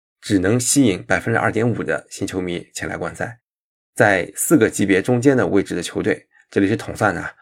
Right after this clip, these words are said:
就是英超、英冠、英甲、英乙加起来排名中间的球队，那差不多排名就是四十六名上下的，大概是英甲头部的位置。他们的成绩变动能够吸引百分之一的新球迷。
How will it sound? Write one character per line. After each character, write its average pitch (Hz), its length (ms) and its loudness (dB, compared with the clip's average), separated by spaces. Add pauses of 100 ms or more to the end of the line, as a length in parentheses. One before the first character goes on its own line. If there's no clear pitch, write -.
就 - 120 -8
是 - 180 -2
英 104 140 2
超、 104 220 2
英 104 180 0
冠、 104 180 4
英 98 120 0
甲、 92 140 -4
英 101 120 0
乙 85 140 -2
加 95 160 0
起 98 140 -6
来 82 120 4
排 - 180 -4
名 90 140 -4
中 95 160 0
间 95 140 2
的 82 60 -4
球 - 160 -8
队， 85 240 -6 (340)
那 87 300 2
差 - 180 -2
不 90 80 -2
多 95 100 2
排 87 240 0
名 90 240 -4
就 90 120 -2
是 - 180 -6
四 - 160 -4
十 95 80 -2
六 120 160 6
名 85 240 -2
上 82 180 -4
下 - 180 -8
的， - 160 -14 (340)
大 104 140 4
概 98 140 2
是 98 120 -4
英 131 200 4
甲 95 220 0
头 98 220 0
部 120 120 2
的 - 300 2
位 95 140 0
置。 - 240 -12 (560)
他 - 160 0
们 165 100 6
的 95 80 4
成 95 220 -2
绩 101 80 0
变 95 160 0
动 85 160 -8
能 87 140 -4
够 101 140 2
吸 - 220 -2
引 95 100 -2
百 92 140 -6
分 90 160 -6
之 95 80 0
一 120 180 0
的 104 220 0
新 - 180 -10
球 92 120 -8
迷。 - 200 -12